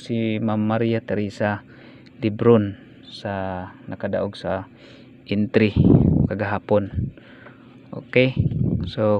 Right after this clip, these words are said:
congrats, ha. Then, cooperate lang sa mga hingdaog. Please comment sa inyong cellphone number para makuha nako diha lang sa comment section. So, proceed ta kay next,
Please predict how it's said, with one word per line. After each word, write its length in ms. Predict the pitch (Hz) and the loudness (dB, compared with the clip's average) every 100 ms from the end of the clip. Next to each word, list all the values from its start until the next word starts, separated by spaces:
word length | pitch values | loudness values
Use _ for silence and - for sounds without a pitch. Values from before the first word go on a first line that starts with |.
| - | -2
congrats, 400 | 110 120 120 139 | 0 0 2 2
ha. 80 | 135 | 2
Then, 240 | 113 113 - | 0 -4 0
cooperate 480 | 87 92 127 131 - | 2 4 4 4 2
lang 160 | 127 127 | 2 2
sa 80 | 123 | 0
mga 240 | 113 113 | 0 0
hingdaog. 480 | 113 113 87 113 123 - - | 0 2 4 2 0 -14 -4
Please 320 | 123 113 - | -2 -2 0
comment 400 | 113 110 113 110 | 4 6 6 2
sa 160 | - | 0
inyong 240 | 92 110 113 | 0 0 0
cellphone 320 | 110 - 113 | -2 0 2
number 480 | 117 127 120 113 127 - - - - - | 4 6 6 4 0 -12 -20 -20 -20 -12
para 240 | - 104 104 | -2 2 2
makuha 400 | 104 110 113 90 | 0 2 2 4
nako 480 | 117 117 110 107 - - - - - | 2 2 2 2 0 -18 -20 -20 -4
diha 160 | 113 110 | 0 2
lang 160 | 107 110 | 0 2
sa 400 | 107 101 113 - - | 2 2 0 -10 -8
comment 240 | 101 98 101 | -4 -4 -4
section. 560 | - - - 104 95 - - - - - - - | -8 -2 2 2 2 -12 -20 -20 -20 -20 -20 -18
So, 480 | - 104 101 98 98 - - - - - - - - - - - - - - - | -6 -2 0 -2 -6 -12 -12 -4 0 2 0 -6 -20 -20 -20 -20 -20 -20 -20 -14
proceed 560 | - 110 147 156 135 - | -6 0 2 2 0 2
ta 160 | 131 147 | 2 4
kay 400 | - 135 160 - - - - - - - - - - - - | 2 2 2 -6 -20 -20 -20 -20 -20 -20 -20 -20 -20 -18 -6
next, 880 | 104 113 - - - - - - | 0 0 0 -14 -12 -12 -12 -10